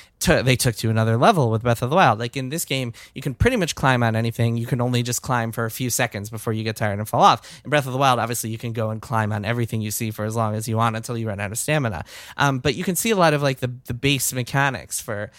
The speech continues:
for, like, what would become Breath of the Wild, which I think is really interesting because, like, this game, as we mentioned a few weeks ago, this game was the game that really made them rethink the Zelda tradition because so many people were like, "Hey, this game feels a little too formulaic and rote."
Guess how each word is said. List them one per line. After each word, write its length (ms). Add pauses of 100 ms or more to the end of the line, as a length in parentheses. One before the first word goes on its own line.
(160)
for, 420
like, 300
what 240
would 180
become 480
Breath 260
of 80
the 80
Wild, 320
which 200
I 80
think 180
is 160
really 280
interesting 600
because, 380
like, 160 (300)
this 180
game, 440
as 220
we 80
mentioned 380
a 20
few 240
weeks 300
ago, 260
this 220
game 340
was 160
the 80
game 220
that 120
really 220
made 160
them 180
rethink 440
the 100
Zelda 320
tradition 420
because 260
so 120
many 160
people 360
were 100
like, 220 (260)
"Hey, 180
this 220
game 180
feels 320
a 80
little 320
too 220
formulaic 640
and 180
rote." 260